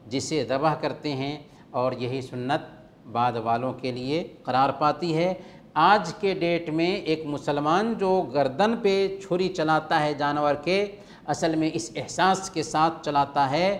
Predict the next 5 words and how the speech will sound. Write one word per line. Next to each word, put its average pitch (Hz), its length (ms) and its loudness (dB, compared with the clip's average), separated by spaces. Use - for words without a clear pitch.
कि 165 160 2
अगर 147 260 4
हमें 156 460 -2
अल्लाह 139 340 2
ताला 143 280 2